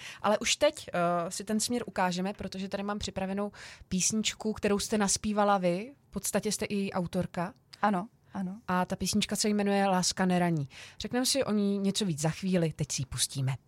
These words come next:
Speaker 1: Ladíte Signál Rádio a naším dnešním hostem je Jitka Boho. Už jsme zmínili kariéru modelky,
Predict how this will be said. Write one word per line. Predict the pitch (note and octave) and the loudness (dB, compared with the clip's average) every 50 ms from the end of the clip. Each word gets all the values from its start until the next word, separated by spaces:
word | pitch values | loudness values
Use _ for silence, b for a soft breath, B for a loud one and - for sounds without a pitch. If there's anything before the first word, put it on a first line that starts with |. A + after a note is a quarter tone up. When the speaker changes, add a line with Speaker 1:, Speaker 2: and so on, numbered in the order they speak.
| _ - - - | _ -16 -8 -2
Speaker 1:
Ladíte | F#3+ F#3+ F#3+ G3+ G3 A3 | -2 -2 -2 -2 -2 0
Signál | G#3+ - C4+ A#3+ C#4+ C#4+ C4+ C4 C4 C4 B3+ | 0 0 -2 -2 0 2 4 4 4 4 2
Rádio | B3 A#3+ A#3+ A#3 A#3 A#3+ A#3 - | 4 4 2 2 2 0 0 0
a | - | 0
naším | A3 G#3+ G#3 - G#3+ G3+ | -2 -2 -2 -2 -2 -2
dnešním | F3+ F3 G3+ A3+ B3 B3 - C#4 C4 A#3 | -2 0 0 0 0 0 -2 -2 -2 -2
hostem | A3+ G#3+ A3 - - G3+ G3 F#3+ B B B B B B B | -2 -2 -2 0 0 0 -2 -2 B B B B B B B
je | - E3+ E3 D#3 - - | -2 -2 0 0 -2 -2
Jitka | F3 F3 E3+ - - E3+ E3+ | -2 -4 -4 -4 -4 -4 -4
Boho. | D3+ D#3+ D#3 D#3 D3 C3+ B B B B B | -2 -2 -2 -2 -4 -6 B B B B B
Už | A3+ - | -2 0
jsme | - C#4+ C#4 C4+ - - | 2 2 2 2 0 -2
zmínili | G#3 G#3 A3 A3+ A3+ A3+ A3+ A#3 A3+ A3+ A3+ G#3+ G#3+ - - - - - - | -2 0 0 0 0 0 0 0 0 0 0 0 0 -2 -4 -6 -8 -8 -4
kariéru | - F#3+ F#3+ G3+ G3+ G3 G3 G3 G3+ G3 G3 G3 - - | -2 -2 0 2 4 4 4 4 2 0 -2 -4 -4 -2
modelky, | F3+ F#3 F#3 F3+ G3 F#3 F#3 - - G3+ F#3+ F#3+ F#3+ | 0 0 2 4 4 4 4 2 0 -2 -2 -2 -4